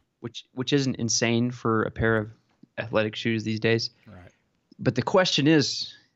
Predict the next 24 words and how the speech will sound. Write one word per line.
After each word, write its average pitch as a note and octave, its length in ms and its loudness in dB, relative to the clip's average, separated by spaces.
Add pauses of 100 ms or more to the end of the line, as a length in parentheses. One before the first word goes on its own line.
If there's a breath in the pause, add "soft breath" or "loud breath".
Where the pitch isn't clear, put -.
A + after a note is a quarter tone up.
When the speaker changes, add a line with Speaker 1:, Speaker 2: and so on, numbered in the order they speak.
(500)
Speaker 1:
if - 120 -4
I A#2+ 120 2
buy C3 260 0
these, A#2 320 -6
do A#2 160 -2
I A2 80 2
wear A#2 320 2
them? A3+ 320 -2 (140)
Speaker 2:
No. A2 140 -6
Speaker 1:
Or - 20 -4
do A2+ 160 2
I A2 100 2 (260)
leave C3 280 4
<laughs> - 0 -
do D#3+ 560 2
I - 40 6
leave E3 200 6
them E3 100 4
in D#3+ 60 4
the D3 80 4
box C#3 580 -2
and B2 100 -10
just, A#2 200 -14
like, A#2+ 280 -8